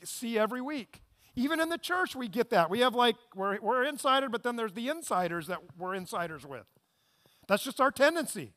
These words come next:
So here's what I want to encourage you with. In fact, I want to challenge you. In fact, I want to ask you. I want to plead with you. I want to beg you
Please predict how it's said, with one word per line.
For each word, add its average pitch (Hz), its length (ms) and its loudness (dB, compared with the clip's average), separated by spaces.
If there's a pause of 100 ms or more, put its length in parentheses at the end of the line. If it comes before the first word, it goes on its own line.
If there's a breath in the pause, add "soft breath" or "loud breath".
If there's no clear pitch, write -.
(760)
So 220 120 -8
here's 302 260 -4
what 370 120 0
I 302 140 10
want 247 280 2
to 240 60 0
encourage 226 420 -2
you 254 80 -8
with. 240 160 -2
In 226 60 -10
fact, 269 200 -4
I 311 60 -4
want 349 140 -2
to 233 40 -2
challenge 196 540 -2
you. 226 80 -6
In 226 60 -6
fact, 269 240 -4
I 294 40 -6
want 294 140 0
to 202 160 -2
ask 214 420 4
you. 170 280 -8 (320 loud breath)
I 220 80 -2
want 277 100 2
to 254 60 0
plead 247 420 -6
with 202 160 -8
you. 196 140 -6
I 233 80 -2
want 254 100 -6
to 180 60 -2
beg 196 520 -2
you 147 300 -12